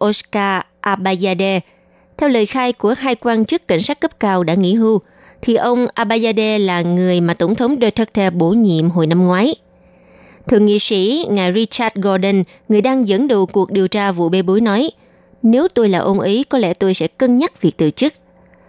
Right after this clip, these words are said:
Ông Gordon đã đưa ra nhận xét trên vào ngày một tháng mười vừa qua, sau các phiên điều trần của Thượng viện. Theo thông tin tiết lộ trong các phiên điều trần này cho thấy,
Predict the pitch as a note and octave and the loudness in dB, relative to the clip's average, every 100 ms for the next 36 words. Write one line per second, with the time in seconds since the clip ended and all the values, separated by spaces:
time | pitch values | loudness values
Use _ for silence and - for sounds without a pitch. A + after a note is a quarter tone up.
0 | - - - - A#3 A3 G#3+ G#3+ G#3 G3+ | -20 -20 -14 -2 0 2 2 2 2 2
1 | G3+ F3+ E3+ G#3+ G#3+ G3 F#3+ F3+ D#3+ E3 | 2 0 -2 -2 -2 0 0 0 0 -2
2 | D4 - A#3 A3 G3+ - - - G3+ F#3+ | -4 -2 0 2 0 -4 -20 -4 0 2
3 | F3+ F3+ F3+ F3+ F#3 - C4+ D#4 F#3 D3 | 2 2 2 2 0 -2 -2 2 2 0
4 | D3+ G3 F#3+ - _ _ - - B3 A#3+ | -2 -2 -2 -4 _ _ -14 -4 -2 -2
5 | F4 - C4+ B3 F#3+ F3 F#3+ F3 E3+ G#3+ | -4 -2 0 2 2 2 0 0 0 0
6 | G3+ D#3+ E3+ E3 F3 _ _ _ _ - | 0 0 0 0 -2 _ _ _ _ -20
7 | - - _ _ - - C4 B3 C#4 B3 | -20 -20 _ _ -10 -4 -2 0 0 0
8 | A#3 D#4 C4 G3+ F3+ F3+ A3 A3 E4+ - | 0 -2 0 0 0 0 0 0 -4 -2
9 | A#3+ F#3+ F3 F3+ E3+ E3 E3 G3+ A3 G3+ | 0 2 2 0 0 0 -2 -2 -2 -2
10 | C4+ | -2